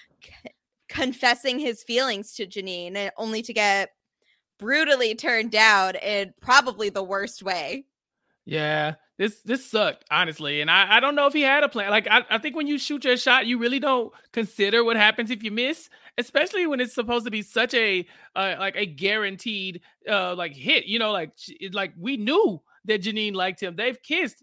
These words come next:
Speaker 2: They,
Speaker 1: Yes.
Speaker 2: everybody in the school is pairing them together. They roll their eyes when the two start flirting. It is the most obvious thing in the world. And for him to miss that shot, I know it just broke him up on the inside. So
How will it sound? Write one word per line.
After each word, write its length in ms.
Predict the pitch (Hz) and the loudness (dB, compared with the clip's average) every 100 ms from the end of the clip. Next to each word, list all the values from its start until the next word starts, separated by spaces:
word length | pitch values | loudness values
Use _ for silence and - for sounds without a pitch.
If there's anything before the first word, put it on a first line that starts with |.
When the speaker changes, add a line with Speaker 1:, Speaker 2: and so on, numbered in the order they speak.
| - | -6
Speaker 2:
They, 100 | 196 | 0
Speaker 1:
Yes. 380 | 214 208 180 226 | 2 2 -2 0
Speaker 2:
everybody 720 | 277 339 339 294 285 285 - | 2 2 2 4 4 2 -2
in 120 | 254 254 | -6 -6
the 100 | 269 | -8
school 420 | - 302 302 269 | -4 -2 0 -2
is 140 | 233 | -6
pairing 420 | - 226 233 262 | -6 -2 0 -2
them 140 | 254 240 | -4 -8
together. 340 | 196 233 180 | -4 -4 -4
They 140 | 190 190 | -6 -6
roll 240 | 202 240 | -4 -2
their 180 | 233 160 | -2 0
eyes 380 | 185 190 190 175 | 2 2 2 -4
when 100 | 180 | -12
the 100 | 175 | -10
two 160 | 226 | -10
start 320 | 196 214 196 202 | -4 -2 -2 0
flirting. 260 | 220 180 - - _ | -2 -2 -6 -20 _
It 160 | 262 311 | -4 -4
is 120 | 294 | -4
the 80 | 226 | -4
most 240 | 226 - | -4 -4
obvious 500 | 175 208 220 233 214 | -2 -2 -2 -6 -6
thing 400 | 214 160 156 156 | -8 -8 -6 -8
in 120 | - 147 | -10 -12
the 80 | |
world. 420 | 135 139 131 127 - - - | -10 -8 -8 -8 -12 -20 -12
And 160 | 143 151 | -10 -8
for 100 | 160 | -4
him 220 | 175 226 | -4 -4
to 40 | 214 | -6
miss 200 | 196 185 | -8 -6
that 240 | 175 170 | -6 -6
shot, 320 | - 165 151 - _ _ _ _ | -4 -2 -2 -8 _ _ _ _
I 160 | 165 160 | -2 -2
know 200 | 170 165 | -2 -4
it 80 | 160 | -4
just 220 | 156 143 151 - | -8 -10 -16 -20
broke 300 | 185 220 240 | -4 2 2
him 120 | 208 196 | 2 -2
up 180 | 165 | -2
on 120 | 151 135 | -4 -6
the 80 | |
inside. 600 | 127 135 139 131 131 131 - - - | -8 -8 -2 0 0 -2 -8 -20 -10
So 460 | - 196 196 190 | 0 2 2 -2